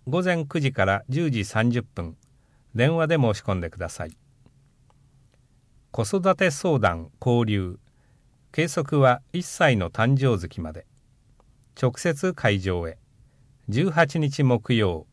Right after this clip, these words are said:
午前九時十五分から十時十五分。母親学級。母子健康手帳持参。予約制で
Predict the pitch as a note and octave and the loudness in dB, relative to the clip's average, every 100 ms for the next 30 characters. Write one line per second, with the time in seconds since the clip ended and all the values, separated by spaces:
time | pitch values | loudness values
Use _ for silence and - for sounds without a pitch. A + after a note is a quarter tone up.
0 | _ C3 F3+ F3+ E3+ C#3+ F3 D3 B2+ D3+ | _ -4 0 2 0 -2 -2 0 0 0
1 | D3 A2+ - F#2 E2 F#2 F2+ - B2 D#3+ | 0 -2 -2 -6 -2 0 0 -2 -4 -2
2 | D3+ G#2+ G2 C#3 B2 F2 - D#2 - _ | -2 -2 0 2 2 0 -8 -14 -14 _
3 | _ _ _ _ _ _ _ _ _ _ | _ _ _ _ _ _ _ _ _ _
4 | _ _ _ _ _ - B2 - F#3+ F#3 | _ _ _ _ _ -2 0 4 4 4
5 | F3 D3+ C#3+ C#3 - F#2+ E2 A2+ _ _ | 2 4 4 2 -6 -6 -6 -14 _ _
6 | _ _ _ _ _ _ D#3+ E3+ D#3 B2+ | _ _ _ _ _ _ -4 -2 0 -2
7 | - C3+ C#3+ D#3+ D3 D3 C#3+ C3+ B2+ G2 | 2 0 2 2 4 2 2 2 2 0
8 | - E2 F#2+ - _ _ _ _ _ _ | -4 -8 -8 -18 _ _ _ _ _ _
9 | _ _ _ _ - A#2 E3+ D#3+ - D3+ | _ _ _ _ 2 6 6 4 -2 2
10 | C#3 B2 A2+ | 2 2 0